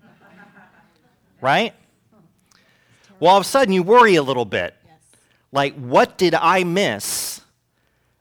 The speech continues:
Speaker 1: that is going to keep this thing together and keep it from crushing my children, right? <laughs> When we moved, uh, here, we have this, we have these,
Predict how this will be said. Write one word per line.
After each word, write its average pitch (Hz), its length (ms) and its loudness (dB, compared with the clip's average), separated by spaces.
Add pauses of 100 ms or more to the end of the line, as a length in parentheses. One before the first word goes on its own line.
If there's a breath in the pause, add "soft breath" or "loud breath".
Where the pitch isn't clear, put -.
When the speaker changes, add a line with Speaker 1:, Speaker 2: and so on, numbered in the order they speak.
Speaker 1:
that 156 280 0
is 151 180 -6
going 165 340 -2
to 151 60 -6
keep - 340 -8
this 147 300 -6
thing 147 260 -8
together 117 640 -4 (680)
and 131 160 -12
keep 170 220 -8
it 165 100 -6
from 147 180 -8
crushing 143 440 -4
my 120 120 -6
children, 113 500 -6 (240)
right? 143 320 -2
<laughs> - 60 -20 (640 loud breath)
When 160 180 -4
we 214 160 0
moved, 196 640 0
uh, 143 300 2
here, 147 560 -4 (260 loud breath)
we 156 140 -4
have 185 200 -4
this, 151 220 -8 (100)
we 160 200 -10
have 165 260 -4
these, 151 320 -8